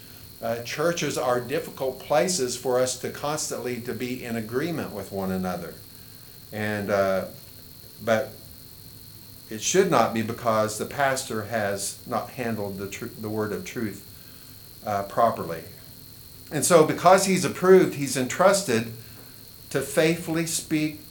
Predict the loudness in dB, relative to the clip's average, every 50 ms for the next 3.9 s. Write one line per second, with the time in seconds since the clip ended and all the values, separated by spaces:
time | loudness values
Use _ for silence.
0 | -8 -4 -2 2 4 6 6 6 6 4 0 -6 -8 -8 -8 -8 -6 -4 -4 -4
1 | -2 -2 -2 -2 -2 -4 -8 -16 -20 -20 -20 -20 -16 -8 -4 -2 -2 0 0 0
2 | 0 0 -4 -6 -8 -10 -10 -12 -14 -14 -16 -18 -20 -20 -20 -20 -14 -8 -4 -4
3 | -2 0 0 0 -2 -2 -2 0 2 2 2 0 -2 -6 -8 -12 -14